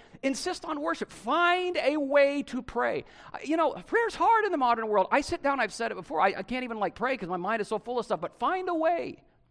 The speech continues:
We help e-, we can help each other. Find a way to pray on your own, at the family altar. Pray with your family. Pray with friends. Pray over the word.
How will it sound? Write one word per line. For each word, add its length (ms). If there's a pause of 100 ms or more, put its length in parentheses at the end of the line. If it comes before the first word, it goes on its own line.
We 180
help 280
e-, 80 (100)
we 100
can 120
help 180
each 100
other. 120
Find 320
a 40
way 120
to 80
pray 420 (500)
on 240
your 160
own, 300 (220)
at 120
the 80
family 360
altar. 320
Pray 260
with 140
your 100
family. 400 (220)
Pray 180
with 160
friends. 420 (300)
Pray 220
over 180
the 100
word. 440